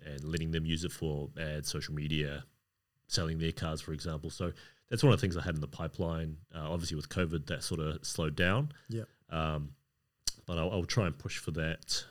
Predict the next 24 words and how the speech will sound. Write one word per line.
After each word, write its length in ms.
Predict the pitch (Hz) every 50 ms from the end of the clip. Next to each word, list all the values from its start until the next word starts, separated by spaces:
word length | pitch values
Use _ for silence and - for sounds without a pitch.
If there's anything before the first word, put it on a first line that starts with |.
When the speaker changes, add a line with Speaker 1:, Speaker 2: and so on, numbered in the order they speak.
| - - -
Speaker 1:
uh, 220 | 82 82 80 76 71 -
towards 320 | - - 87 80 73 76
the 60 | - 82
end 80 | 78
of 60 | 76
the 80 | 73 78
year 140 | 78 80 78
as 160 | 76 73 -
well. 360 | 85 80 76 73 73 71 69 - - -
I'll, 160 | 85 80 62
I'll 100 | 69 71 - - 76 69 71 76 -
build 160 | 92 82 73
that 120 | 67 - -
portfolio 500 | - - - - 80 76 76 78 78 87
up. 220 | 117 139 - - - - - - _ _ _ _ _ -
Um, 400 | - 82 80 78 76 73 73 73
and 120 | 73 78 76
then 240 | 78 76 73 71 71 - -
commercial 360 | - 85 80 78 76 - - 78
real 200 | 76 80 78 78
estate 320 | 73 - - 85 78 73
was 160 | 76 78 73
one 180 | 78 76 73 73
too. 380 | - - - 78 76 76 76